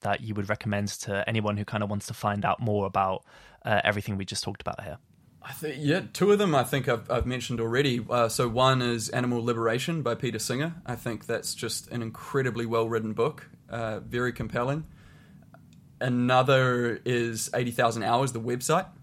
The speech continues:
Speaker 2: Uh, again, incredibly compelling, and I think useful for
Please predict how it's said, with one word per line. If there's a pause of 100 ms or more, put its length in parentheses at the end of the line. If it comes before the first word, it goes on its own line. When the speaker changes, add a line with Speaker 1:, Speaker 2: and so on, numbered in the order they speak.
(180)
Speaker 2:
Uh,
again,
incredibly
compelling,
and
I
think
useful
for